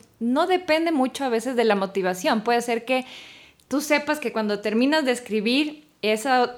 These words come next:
te van a pagar un montón de plata, por ejemplo, y aún así estarlo como posponiendo. Entonces, no es la motivación en sí, sino que a veces nos abruma tanto el saber que tenemos que hacer algo que empezamos a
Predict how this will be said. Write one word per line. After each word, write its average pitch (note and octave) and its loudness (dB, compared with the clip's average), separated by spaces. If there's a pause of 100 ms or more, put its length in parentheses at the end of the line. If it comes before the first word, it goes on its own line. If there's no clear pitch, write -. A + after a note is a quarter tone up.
te G#3+ 2
van G#3 4
a A#3+ 4
pagar G3+ 2
un B3+ 4
montón G#3+ 0
de G#3+ 0
plata, A3+ 0
por F#3 -4
ejemplo, F#3 -6
y A3+ 2
aún C4 4
así E4 -2
estarlo A#3+ 0
como A3+ -4
posponiendo. G#3 0 (140)
Entonces, - -8
no D4 2
es D#4+ 0
la C#4+ 0
motivación A3+ -4
en B3 0
sí, C4 -6 (440)
sino C4+ -2
que E4+ 0
a D#4 0
veces C#4+ -2
nos B3+ 0
abruma C#4 2
tanto A#3+ -2
el G#3 -8
saber G#3 -4
que A#3 -2
tenemos A3 -4
que G#3+ -10
hacer A3 -2
algo B3+ 2 (460)
que C#4 -2
empezamos A#3 -2
a G3+ -4